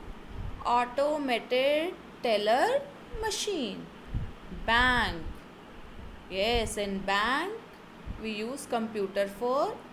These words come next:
online banking. Books and newspaper. Yes, for designing and printing. We can design the books and we can take printouts.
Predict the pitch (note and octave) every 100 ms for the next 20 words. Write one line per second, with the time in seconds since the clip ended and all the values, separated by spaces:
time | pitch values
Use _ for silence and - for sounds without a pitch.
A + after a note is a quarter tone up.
0 | - G#3+ G3+ G3 G3 G#3+ B3+ E4+ A#4+ A#4
1 | E4+ E4 E4+ E4 D#4 - C4 G#3+ G3 F3
2 | E3+ - - - - - - - - -
3 | G#3+ F#4 A4+ - - - - C4 C#4+ C#4
4 | C#4 F4 G4 - C#4 A#3+ - F#3 F3 E3
5 | - - - - - - - - F#3+ G#3+
6 | G#3 - A3 F#3+ G3+ F#3+ G3+ F3+ F#3 G#3+
7 | A3+ A3+ B3 E4 C5 - - - - E4+
8 | F4+ E4+ - C4+ A3 G3+ G3+ G3 F#3 F3
9 | F3+ F#3+ F#3+ C4 E4 F#4 F#4+ F#4+ A#4 A#4+
10 | - - - G#3 G3+ G3 F#3+ G#3+ A3+ A#3+
11 | D4 G#4 - - G4 F#4 E4 A3+ D#3+ D#3
12 | -